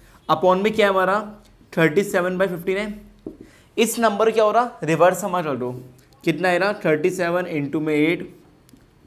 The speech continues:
ट्वेंटी फ़ोर into में ट्वेंटी फ़ाइव into में फ़िफ़्टीन बाई थर्टी सेवन।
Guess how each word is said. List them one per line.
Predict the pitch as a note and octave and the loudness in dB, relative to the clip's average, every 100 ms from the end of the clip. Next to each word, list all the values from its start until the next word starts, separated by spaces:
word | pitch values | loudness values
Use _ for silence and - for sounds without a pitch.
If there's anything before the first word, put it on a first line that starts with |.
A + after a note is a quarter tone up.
| - | -4
ट्वेंटी | D3 C#3+ E3+ | -4 0 -4
फ़ोर | F3 E3+ E3+ | -2 -2 -2
into | D#3+ C#3+ D#3 | -4 -6 -4
में | D3 | -6
ट्वेंटी | D3 C3+ B2+ D3+ | -4 -6 -6 -8
फ़ाइव | D3 D#3 D#3 F3+ - - - - | -4 -4 -2 -4 -10 -18 -16 -6
into | C#3+ C#3 D#3+ | -6 -4 -4
में | E3+ G#3+ - _ _ _ - | -4 -6 -14 _ _ _ -6
फ़िफ़्टीन | D#3+ - - F#3 F3 | -6 -4 -4 -2 0
बाई | E3 F3 G#3 G#3 - | 0 0 -2 -8 -10
थर्टी | D#3 D3+ D3+ | -2 -2 -2
सेवन। | C3 A#2+ | -8 -8